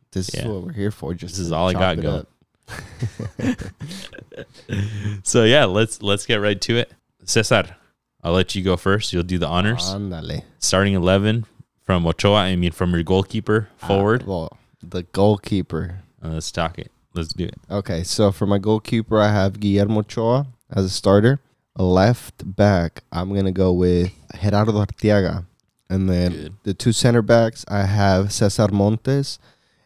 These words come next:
Speaker 1: and I'm gonna go for Hector Moreno. I think Hector Moreno being that experienced,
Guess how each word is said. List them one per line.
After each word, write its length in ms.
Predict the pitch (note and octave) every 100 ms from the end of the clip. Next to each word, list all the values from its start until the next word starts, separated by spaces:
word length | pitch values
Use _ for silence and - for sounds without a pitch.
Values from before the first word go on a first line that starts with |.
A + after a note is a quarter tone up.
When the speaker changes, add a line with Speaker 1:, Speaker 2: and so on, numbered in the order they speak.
| _ _
Speaker 1:
and 220 | F#2 G2
I'm 140 | F#2+ F#2+
gonna 160 | G2
go 200 | F#2+ G2
for 320 | A2 - A2+ -
Hector 320 | F#2+ G2 - G#2+
Moreno. 520 | G2+ F#2+ F#2+ E2+ - _ _ _ _ _ _ _ _ -
I 300 | F2+ G2 G#2+
think 680 | - G#2+ F#2+ F#2+ - - - _ _ - - -
Hector 300 | G2+ - A#2
Moreno 500 | A2+ A2 G#2+ A2 G#2+
being 380 | G2 G2+ G2 F2 -
that 180 | E2+ F2
experienced, 1120 | - - - G2 F#2+ G2+ G2+ G#2 - -